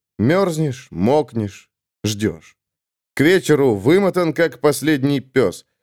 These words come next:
Только и мыслей согреться да поесть. А весельчак говорит: «Вот и подумайте, как тут биться? Стоим еле-еле».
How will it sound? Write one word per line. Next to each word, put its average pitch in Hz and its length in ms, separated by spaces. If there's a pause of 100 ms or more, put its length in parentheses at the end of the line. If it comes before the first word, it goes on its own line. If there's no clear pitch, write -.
(140)
Только 202 320
и 214 80
мыслей 135 560
согреться 151 600
да 87 120
поесть. 95 680 (280)
А 113 120
весельчак 123 580
говорит: 107 420 (720)
«Вот 214 320
и 254 60
подумайте, 196 760
как 202 320
тут 175 160
биться? 127 560 (220)
Стоим 196 580
еле-еле». 180 880